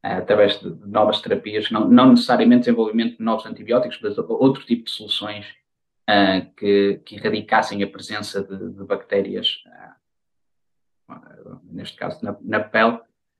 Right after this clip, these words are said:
Ahm, e no, e, e, e, e na Aptrace, eh, como, como bem disseste, Amilcar, nós, nós trabalhamos mais, ah, ah, na, na ciência de dados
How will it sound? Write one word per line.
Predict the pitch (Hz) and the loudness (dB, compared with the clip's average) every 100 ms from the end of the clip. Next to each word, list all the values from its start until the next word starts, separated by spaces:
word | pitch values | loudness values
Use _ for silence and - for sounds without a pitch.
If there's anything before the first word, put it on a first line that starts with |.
| _ 117 | _ 0
Ahm, | 117 110 110 104 104 101 101 - _ _ _ _ _ _ _ _ _ _ _ _ _ _ _ _ _ _ _ _ _ - | 4 4 2 -2 -8 -6 -8 -10 _ _ _ _ _ _ _ _ _ _ _ _ _ _ _ _ _ _ _ _ _ 2
e | 120 | 6
no, | 131 135 | 6 4
e, | |
e, | 131 127 - 117 - 110 | 2 0 -2 -4 -4 -8
e, | |
e | |
na | 107 107 | -4 -4
Aptrace, | 107 - 104 110 - - - | -4 -6 -6 -6 -10 -14 -16
eh, | 104 101 87 - _ _ _ | -14 -12 -12 -14 _ _ _
como, | 101 120 | -12 -12
como | - 98 | -10 -6
bem | 101 | -4
disseste, | 101 104 - | -4 -8 -10
Amilcar, | 101 101 - 101 | -16 -18 -14 -12
nós, | 98 98 - | -10 -10 -12
nós | - - | -14 -4
trabalhamos | 104 98 98 101 | -2 -2 -6 -10
mais, | 101 101 95 - _ | -10 -8 -10 -14 _
ah, | 107 110 104 92 87 _ _ | -16 -14 -14 -16 -20 _ _
ah, | - - | -20 -16
na, | 95 117 - | -10 -8 -6
na | 101 | -6
ciência | 92 107 98 107 | -4 -2 0 2
de | 101 | 0
dados | 104 104 101 - | 0 0 0 -8